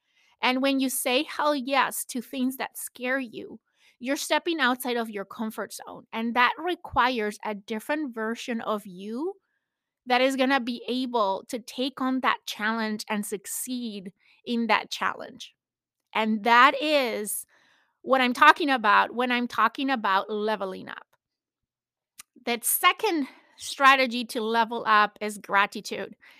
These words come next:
Yes, I'm gonna talk about gratitude again. I feel like I talk about gratitude all the time, but gratitude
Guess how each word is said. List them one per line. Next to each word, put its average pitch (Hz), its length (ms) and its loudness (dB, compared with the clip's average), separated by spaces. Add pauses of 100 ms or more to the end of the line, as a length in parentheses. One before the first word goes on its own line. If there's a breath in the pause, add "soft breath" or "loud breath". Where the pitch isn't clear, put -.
(260 loud breath)
Yes, 220 460 6
I'm 226 200 2
gonna 254 180 2
talk 277 260 2
about 277 300 2
gratitude 285 600 2 (300)
again. 285 800 6 (440 loud breath)
I 233 160 6
feel 269 260 0
like 269 280 2
I 247 280 4
talk 247 300 -2
about 233 300 2
gratitude 233 580 0
all 214 220 -2
the 226 100 -4
time, 392 340 -4
but - 220 -4
gratitude 294 880 -2